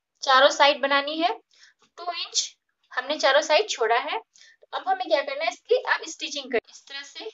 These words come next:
चारों side आप half half inch अंदर की ओर fold करके stitch कर लें। और ये जो हमने लाइन बनाई है इस पे जो हमने four strip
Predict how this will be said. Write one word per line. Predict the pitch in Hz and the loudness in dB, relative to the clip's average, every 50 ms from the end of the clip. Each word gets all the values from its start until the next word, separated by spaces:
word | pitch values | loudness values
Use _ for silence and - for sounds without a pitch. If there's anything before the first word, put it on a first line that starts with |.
| _ _ - | _ _ -6
चारों | 285 254 262 285 311 | 0 2 2 2 0
side | - - 269 277 302 294 277 | -4 -2 0 0 0 0 0
आप | 277 320 - - - | -2 -2 -2 -2 -2
half | 262 254 - 277 | -2 -2 0 -2
half | 277 277 302 | -2 -4 -4
inch | 294 285 294 | -18 -16 -14
अंदर | 269 247 247 262 | -12 -8 -8 -8
की | 277 _ _ 294 | -8 _ _ 0
ओर | 294 294 | 0 0
fold | - - - 254 254 247 | 0 -4 -4 -4 -4 -4
करके | - 277 262 - - - 415 466 - _ _ _ _ _ _ _ _ | -6 -8 -8 -8 -6 -8 -10 -10 -10 _ _ _ _ _ _ _ _
stitch | - - - - 277 277 - - | -20 -20 -18 -16 -12 -8 -8 -8
कर | - 277 294 | -8 -8 -12
लें। | 311 330 - 466 - _ _ _ _ _ _ _ _ _ _ _ _ _ _ _ _ _ _ _ _ _ - | -10 -12 -14 -14 -16 _ _ _ _ _ _ _ _ _ _ _ _ _ _ _ _ _ _ _ _ _ -2
और | 226 233 233 240 240 262 269 302 - - _ _ _ _ - | 2 2 2 2 0 -4 -8 -8 -10 -10 _ _ _ _ -14
ये | 262 277 302 | -6 -6 -4
जो | 302 381 381 | -2 0 0
हमने | - 349 359 370 | 0 0 -2 0
लाइन | 339 302 269 285 330 381 | 4 6 6 6 4 0
बनाई | 320 302 - 254 240 247 | -2 2 4 4 2 4
है | 247 302 349 - - _ - | 2 0 -2 -2 -4 _ -20
इस | - - - | -20 -18 -12
पे | - 302 | -10 -10
जो | 285 294 330 339 | -10 -8 -12 -12
हमने | 320 311 311 311 359 415 _ _ _ _ - | -12 -10 -10 -10 -10 -10 _ _ _ _ -10
four | - 294 294 302 311 339 | -2 2 2 2 2 0
strip | 349 339 - 320 320 320 | -6 -10 -8 -8 -10 -10